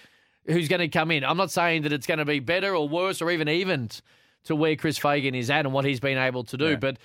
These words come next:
Speaker 1: they're going to have a high-level coach somewhere along the
Speaker 2: Yeah,
Speaker 1: line
Speaker 2: and
Speaker 1: who
Speaker 2: it's
Speaker 1: spoke about
Speaker 2: absolutely
Speaker 1: yesterday.
Speaker 2: consideration. And
Speaker 1: Yep.
Speaker 2: it may, you know what? It may completely derail
Speaker 1: It
Speaker 2: them.
Speaker 1: may.
Speaker 2: But right here, right now, we look at the, the, the players and, uh, on the piece of paper. We don't worry about the coach for a moment. If you just look at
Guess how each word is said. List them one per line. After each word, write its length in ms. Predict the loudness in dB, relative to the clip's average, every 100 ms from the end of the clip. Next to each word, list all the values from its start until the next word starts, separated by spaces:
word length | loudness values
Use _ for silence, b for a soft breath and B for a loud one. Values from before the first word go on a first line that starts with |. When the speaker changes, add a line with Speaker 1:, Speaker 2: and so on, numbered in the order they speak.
| b -4
Speaker 1:
they're 100 | 0
going 300 | 2 2 2
to 120 | 2
have 140 | 2 2
a 120 | 2
high-level 640 | 2 2 2 0 -2 -4
coach 300 | -2 -4 -4
somewhere 340 | -4 -4 -2 -2
along 200 | -2 0
the 80 |
Speaker 2:
Yeah, 140 | 2 4
Speaker 1:
line 80 | 4
Speaker 2:
and 80 | 2
Speaker 1:
who 40 |
Speaker 2:
it's 100 | 2
Speaker 1:
spoke 200 | 2 2
about 0 | 2
Speaker 2:
absolutely 320 | 2 2 2
Speaker 1:
yesterday. 100 | 0
Speaker 2:
consideration. 840 | 0 -2 0 2 4 2 0 -4 -4
And 100 | -2
Speaker 1:
Yep. 100 | -2
Speaker 2:
it 40 | 0
may, 160 | -2
you 80 | -2
know 120 | -2
what? 220 | 0 0 -2
It 100 | -2
may 380 | 0 0 -2 -6
completely 460 | -10 -2 -2 0 -2
derail 420 | 0 0 2 2
Speaker 1:
It 60 | 4
Speaker 2:
them. 140 | 2
Speaker 1:
may. 60 | 2
Speaker 2:
But 80 | 2
right 240 | 2 2
here, 160 | 2 2
right 220 | 2 2
now, 240 | 0 -4 b b b b
we 100 | 0
look 240 | 0 2 2
at 140 | 0
the, 260 | -2 -6 -8 _ 4
the, 300 | 6 4 -2
the 100 | -4
players 480 | -2 2 4 4 2
and, 160 | -2 -6 -6
uh, 80 | -4
on 140 | -2
the 80 | -2
piece 260 | -2 -2 -4
of 80 | -2
paper. 400 | 0 2 0 0
We 120 | 0
don't 180 | -2 0
worry 180 | 0
about 220 | 0 -2 -6
the 60 |
coach 280 | -6 -6 -4
for 140 | -6
a 60 | -6
moment. 360 | -4 -4 -4 -8
If 120 | -10
you 60 | -6
just 300 | -2 -2 -2
look 180 | 0
at 140 | 0